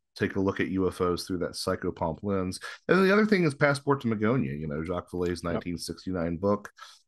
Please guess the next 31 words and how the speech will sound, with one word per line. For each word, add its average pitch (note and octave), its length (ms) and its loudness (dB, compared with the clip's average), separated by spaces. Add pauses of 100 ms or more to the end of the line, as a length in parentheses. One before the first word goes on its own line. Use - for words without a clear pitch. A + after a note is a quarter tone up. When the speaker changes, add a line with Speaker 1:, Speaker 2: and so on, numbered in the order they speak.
Speaker 1:
He A2 220 6
does F#2+ 180 4
a F#2 40 -2
great F#2+ 260 -2
job G2+ 340 4
of, F#2 200 2 (140)
of F2+ 280 -4 (200)
showing F#2+ 400 2
this E2+ 120 -6
connection F#2 520 -2
between F2+ 680 -2 (100)
U F2+ 260 0
F D#2+ 140 -4
O F#2 120 4
lore F2+ 380 2
and E2+ 160 -2
the D#2+ 40 -8
fairy F#2 280 -4
folklore. E2+ 640 -2 (100)
But F#2+ 380 0 (500)
prior A2+ 240 6
to A#2+ 100 0
the G#2+ 80 4
rise G2+ 280 6
of F2 80 -10
theosophy, A2 720 0 (320)
um, F2 460 0 (140)
if G#2 140 -6
you G2 300 2 (440)
talked A2+ 340 2
to F#2 520 -2